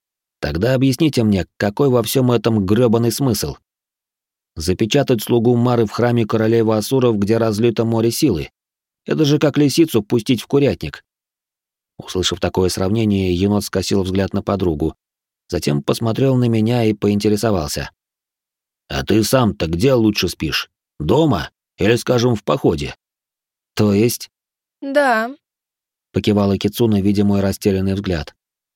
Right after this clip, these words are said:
Speaker 2: «Милосердная рассчитала все правильно. Ведь четыре тысячи лет, что проспал слуга Мары, это очень даже немало. И, кстати, я не ем куриного мяса. Не люблю».
Speaker 1: «Чего?» нахмурился я,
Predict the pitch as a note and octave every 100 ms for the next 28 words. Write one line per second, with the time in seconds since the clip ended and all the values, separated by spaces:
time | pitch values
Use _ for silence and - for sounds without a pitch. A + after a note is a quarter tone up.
0 | _ - C4+ C4+ - D4 C#4+ B3+ C4 B3+
1 | A#3+ A#3+ A#3 A3 A3 - A3+ C4+ C4+ F#3+
2 | F3+ G3+ _ _ _ _ _ _ _ _
3 | C4+ C4 C4+ - B3+ C4 B3 A#3 A#3 A#3
4 | B3 A#3 A#3 - A3 A3 A3 - G#3+ -
5 | G#3+ G#3+ A3 C#4 C4+ F3 - _ _ _
6 | _ F#3+ G3 F#3+ F3+ G3+ A#3 A#3+ B3 B3+
7 | C4 C#4 D#4 F#3 G3 _ _ _ _ _
8 | _ _ _ _ F4+ D#4+ D4+ - - A4
9 | C4+ - G#3 G3+ G#3 _ _ A3 A3 A3
10 | A3+ G#3 G#3 E4+ D#4+ A3+ F#3 F#3 F#3+ F3
11 | C#3+ - E3 _ _ _ - C#4+ B3+ F#3+
12 | F3+ F#3+ _ _ _ _ _ _ _ _
13 | - - F2+ D#2+ B2+ C#3 _ _ _ _
14 | _ - F#2 G2+ G2 F2 G2 F#2+ F2+